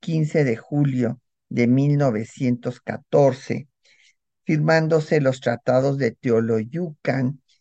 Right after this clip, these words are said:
y la disolución del antiguo ejército porfirista.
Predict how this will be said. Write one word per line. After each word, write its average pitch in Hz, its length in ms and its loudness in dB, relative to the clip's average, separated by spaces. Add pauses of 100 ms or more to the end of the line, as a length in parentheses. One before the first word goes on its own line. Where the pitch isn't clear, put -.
(120)
y 175 140 0
la 156 180 6
disolución 131 1160 -2 (340)
del 131 280 2
antiguo 131 840 0
ejército 123 960 -2
porfirista. - 800 -4